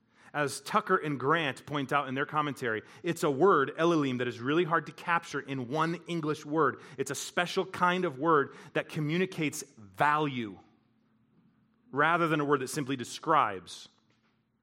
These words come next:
And so the E S V translators, once again, have done a very good job by rendering that word worthless idols. Because what the word essentially means is insignificant,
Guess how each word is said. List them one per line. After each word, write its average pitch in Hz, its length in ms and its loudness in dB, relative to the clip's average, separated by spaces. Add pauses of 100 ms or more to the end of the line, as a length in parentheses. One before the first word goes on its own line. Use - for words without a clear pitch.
(480)
And 139 140 -4
so 147 220 0
the 131 100 -4
E 143 160 2
S 135 80 0
V 135 140 -6
translators, 151 500 0
once 110 180 -6
again, 156 280 0
have 127 100 -4
done 113 140 -6
a - 20 -6
very 139 220 2
good 127 120 -6
job 131 320 -2
by 120 140 0
rendering 135 480 -2
that 113 180 -4
word 107 300 -2 (420)
worthless 147 800 0
idols. 170 680 0 (1080)
Because 175 720 2 (220)
what 175 220 2
the 175 80 4
word 185 280 6
essentially 180 580 0
means 180 560 2
is 160 360 -2
insignificant, 170 960 0